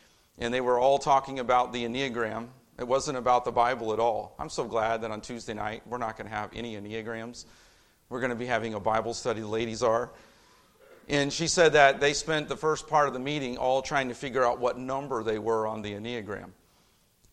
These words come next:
And once they figured out that somebody was a six, this lady who was giving this testimony, she said, "They identified me as a six, and so everybody laughed at me because I was the one who was living in fear."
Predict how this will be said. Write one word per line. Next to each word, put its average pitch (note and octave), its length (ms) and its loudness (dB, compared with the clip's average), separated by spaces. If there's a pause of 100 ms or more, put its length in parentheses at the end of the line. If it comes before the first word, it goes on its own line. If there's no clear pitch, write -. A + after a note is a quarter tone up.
(180)
And A#2+ 360 -2
once D3 320 -2
they C3+ 180 0
figured C3+ 300 -2
out C3 260 6
that A#2+ 160 0
somebody C3 380 -2
was A#2 260 0
a G#2 80 -6
six, - 580 0
this A2+ 220 -10
lady B2 300 -2
who B2 100 -6
was G#2+ 140 -8
giving A#2 300 -4
this G2+ 180 -8
testimony, A2+ 640 -4
she A2 180 -12
said, G#2+ 360 -2 (1200)
"They A#2+ 160 2
identified B2 600 2
me C#3 180 -4
as A#2 160 -6
a G#2 80 -4
six, - 720 -2
and A#2+ 140 -8
so B2 140 -2
everybody A#2 520 0 (140)
laughed B2+ 340 0
at A2+ 80 -10
me A2+ 320 -6
because A2 380 -6
I A2+ 160 2
was A2+ 220 -4
the A2 100 -8
one A2 280 -6
who A2+ 120 -8
was G2+ 140 -6
living A2 460 -6
in G#2 180 -10
fear." E3 400 2